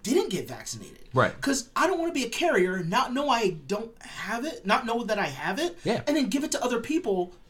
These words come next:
Speaker 1: because I think I'm vaccinated.
Speaker 2: I, I never
Speaker 1: I didn't wanna do that for
Speaker 2: I
Speaker 1: that
Speaker 2: was
Speaker 1: reason.
Speaker 2: never judgmental of anyone that did or did not
Speaker 1: Did
Speaker 2: get it.
Speaker 1: exactly.
Speaker 2: I never could, it,
Speaker 1: It fucking
Speaker 2: I
Speaker 1: exactly.
Speaker 2: did not care one way or another.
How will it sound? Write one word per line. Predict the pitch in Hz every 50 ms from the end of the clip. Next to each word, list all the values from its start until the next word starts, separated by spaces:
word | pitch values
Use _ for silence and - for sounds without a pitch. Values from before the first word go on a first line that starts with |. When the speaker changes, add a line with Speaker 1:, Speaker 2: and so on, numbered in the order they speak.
| - - -
Speaker 1:
because | 262 262 277 269 269
I | 254
think | 247 - 285 277 277
I'm | 254 254 220 -
vaccinated. | - 220 233 - 339 - - 208 165 143 127 117 - - - - - -
Speaker 2:
I, | - 143 190 220 214 - - -
I | 131 175 208
never | 214 214 208 196 196
Speaker 1:
I | 185
didn't | 175 170 - 269
wanna | 277 269 277
do | 262 330 370 381
that | 359 - - -
for | 131
Speaker 2:
I | 127 147 170
Speaker 1:
that | 185 196
Speaker 2:
was | 190 156
Speaker 1:
reason. | 147 160
Speaker 2:
never | 165 160 165 151
judgmental | 131 139 123 110 123 120 117 117 113 104
of | 95 85
anyone | 101 107 110 113 110 107 104 101
that | 95 95 87 -
did | 95 95 98 -
or | - 98 95
did | 85 95 92 90
not | 92 90
Speaker 1:
Did | 196 196 196
Speaker 2:
get | 196 160 -
it. |
Speaker 1:
exactly. | - - 135 165 170 170 165 - - -
Speaker 2:
I | 101 104
never | 104 110 117 120 123 123
could, | - - 135 127 120 - - 113 113 - -
it, | 117 123 -
Speaker 1:
It | - 180 -
fucking | - - - 233 220 220 - 233
Speaker 2:
I | 226 -
Speaker 1:
exactly. | 196 180 196 214
Speaker 2:
did | 208 180
not | 190 180 180 175
care | - 165 151 147 143 143
one | 135 - 117 113 113 120
way | 120 117 113 113
or |
another. | 110 104 101 104 98 98 98 98 -